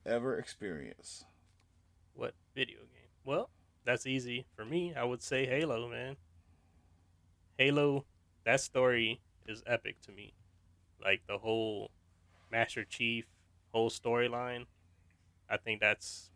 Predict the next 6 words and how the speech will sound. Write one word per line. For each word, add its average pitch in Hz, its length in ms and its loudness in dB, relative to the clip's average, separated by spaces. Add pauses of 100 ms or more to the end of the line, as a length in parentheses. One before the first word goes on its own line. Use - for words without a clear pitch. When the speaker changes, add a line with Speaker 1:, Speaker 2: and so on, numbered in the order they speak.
(160)
Speaker 2:
one 117 160 0
of 110 80 -2
the, 107 120 -10 (1120)
best 123 200 2
story 117 420 2 (340)
games. 135 580 2